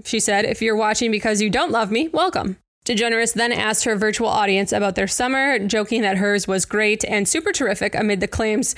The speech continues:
first published in a BuzzFeed News report back in July.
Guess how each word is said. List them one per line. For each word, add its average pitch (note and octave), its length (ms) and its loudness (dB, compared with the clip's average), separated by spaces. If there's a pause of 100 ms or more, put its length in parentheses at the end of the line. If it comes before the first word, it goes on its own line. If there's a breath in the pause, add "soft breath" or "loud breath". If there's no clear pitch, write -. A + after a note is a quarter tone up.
(120)
first A3+ 240 -2
published G3+ 380 0
in G#3 100 0
a F#3+ 60 0
BuzzFeed G3 440 0
News G3+ 240 0
report G3 340 -2
back G3+ 220 0
in G3+ 120 0
July. A3+ 560 0